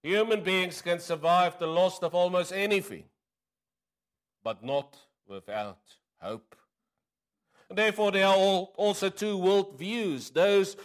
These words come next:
who have the living hope of the risen Jesus and those who live in the hopelessness that life ends here, that death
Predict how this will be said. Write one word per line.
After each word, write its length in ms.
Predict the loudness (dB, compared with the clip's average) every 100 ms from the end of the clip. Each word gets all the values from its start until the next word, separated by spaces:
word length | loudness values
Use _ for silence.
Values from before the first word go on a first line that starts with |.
| -2
who 80 | 2
have 160 | 2
the 120 | 2 2
living 420 | 2 2 2 2
hope 360 | 4 2 2
of 180 | -2 0
the 120 | 2
risen 360 | 2 2 0 -4
Jesus 640 | -4 -4 -4 -4 -8 -8 _ _ _ _
and 120 | -12 -2
those 280 | -2 -2
who 100 | -4
live 280 | -4 -4 -6
in 100 | -6
the 120 | -4
hopelessness 1000 | 0 -2 -2 -6 -6 -6 -6 -8 -10 -18 -20 _ -10
that 160 | -4
life 360 | 0 2 0 -2
ends 320 | -2 -2 -4
here, 440 | -8 -4 -2 -4 -8 _ _ _ _ _ _ -10
that 280 | -10 -8
death 460 | -4 -2 -4 -14